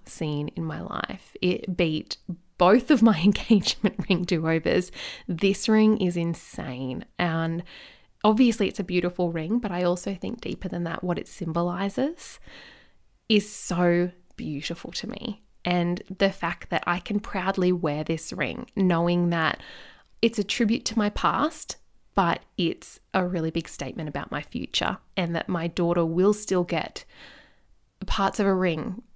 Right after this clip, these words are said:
from when her mum and dad were engaged and then married, and at the same time know that I've attached all this other meaning to it and what it meant to me and about being a strong woman and starting over and starting fresh.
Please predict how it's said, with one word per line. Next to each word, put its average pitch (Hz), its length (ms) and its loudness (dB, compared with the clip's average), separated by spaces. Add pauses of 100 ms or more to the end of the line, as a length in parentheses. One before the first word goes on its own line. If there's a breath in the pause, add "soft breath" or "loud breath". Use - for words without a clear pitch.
from 170 380 -2 (100)
when 180 360 0 (140)
her 185 160 -4
mum 175 180 4
and 190 120 2
dad 165 360 0 (240)
were 175 200 0
engaged - 680 -4 (260)
and 170 520 -4 (420)
then 180 280 2
married, 139 560 -2
and 165 320 -2 (480 loud breath)
at - 120 2
the 208 80 6
same 208 280 6
time 185 480 2
know 185 280 2
that 180 280 0
I've 185 280 2
attached - 640 -4
all 185 160 2
this 175 300 0 (300)
other 254 320 4
meaning 220 460 8
to - 220 -4
it - 120 2
and 190 120 2
what 190 100 2
it - 120 -2
meant 180 240 0
to - 120 -4
me 175 240 0
and 165 100 -2
about 202 300 -2
being 180 200 2
a 180 40 2
strong 190 640 2
woman 175 400 2
and 180 320 -4
starting 208 440 0
over 170 340 0
and 175 140 -2
starting 185 340 -2
fresh. - 480 -2